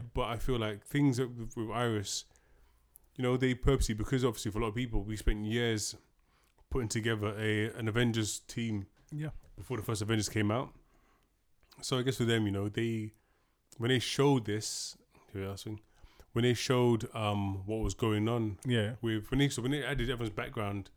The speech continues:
Speaker 1: on the trailers, you know, that was important, I guess. So for
Speaker 2: Mm.
Speaker 1: me, that's just, so that's the reason why, yes, I think a lot of us knew that I was Iris because they went out of their way to say, "This is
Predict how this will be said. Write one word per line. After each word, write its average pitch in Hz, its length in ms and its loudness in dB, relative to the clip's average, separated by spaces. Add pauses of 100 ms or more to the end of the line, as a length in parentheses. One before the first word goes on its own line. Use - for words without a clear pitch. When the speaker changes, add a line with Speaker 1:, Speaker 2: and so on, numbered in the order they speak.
(480)
Speaker 1:
on 113 100 -6
the 107 60 -6
trailers, 110 480 0
you 107 60 -2
know, 104 100 -2
that 135 160 -4
was 120 100 -2
important, 110 460 -2
I 104 80 -8
guess. 107 420 -10
So 120 100 -4
for 170 60 0
Speaker 2:
Mm. - 60 2
Speaker 1:
me, 127 60 2
that's 120 180 -4
just, - 220 -8
so 123 80 -2
that's 123 120 -4
the 127 60 -10
reason 110 120 -4
why, 98 80 -4
yes, 107 280 -6
I 110 60 -6
think 107 280 -8
a - 20 -4
lot 135 100 0
of 135 100 -2
us 110 100 -2
knew 113 260 0
that 104 100 -4
I 101 100 -4
was 101 240 -6 (400)
Iris 113 340 -2
because 104 460 -4 (760)
they 120 140 -2
went 120 180 -2
out 110 60 -4
of 110 60 -6
their 107 100 0
way 113 260 0
to 101 140 -4
say, 101 420 -2 (1160)
"This 120 300 -2
is 101 400 -6